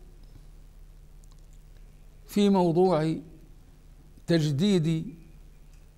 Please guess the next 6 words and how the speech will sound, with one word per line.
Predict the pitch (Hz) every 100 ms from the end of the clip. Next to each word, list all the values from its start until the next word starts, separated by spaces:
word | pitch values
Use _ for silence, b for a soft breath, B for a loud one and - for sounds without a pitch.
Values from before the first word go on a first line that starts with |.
| - - - - - - -
خطاب | - 156 160 165 151
الدين، | 127 127 180 185 - - - - - - - - - - - - - - - - - - b b b b - - - - - - - - - - 165
ونتم | 190 220 277 302 247 240 226 -
ما | 190 196
كنا | 220 240 208
بدأناه | 180 185 180 175 202 190 190 -